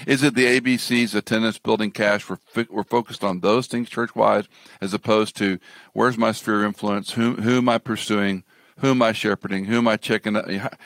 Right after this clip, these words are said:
how's your prayer life? How can I pray for you? How's your marriage? Let's read this book together and talk about it. Why is that so hard?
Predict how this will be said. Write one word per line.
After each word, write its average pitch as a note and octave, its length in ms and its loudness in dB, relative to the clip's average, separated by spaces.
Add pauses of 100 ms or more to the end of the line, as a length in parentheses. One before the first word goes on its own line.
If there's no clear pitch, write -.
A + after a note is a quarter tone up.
how's D3 180 0
your C3 80 -10
prayer G#2 240 -2
life? G2 200 0
How D3 120 0
can D#3+ 160 -6
I - 20 -4
pray G2 240 -4
for G2 220 -4
you? F#2+ 100 -4 (200)
How's E3 200 0
your A#2 100 -2
marriage? F#2+ 480 -2 (280)
Let's D3+ 200 -2
read A#2 220 0
this G#2 180 -6
book - 260 -8
together F#2 300 -2
and F#2 120 -6
talk F#2+ 240 0
about F#2 260 0
it. G2 100 -8
Why F3 280 4
is D#3 120 -2
that D3 160 0
so D3 200 -2
hard? C#3+ 320 -2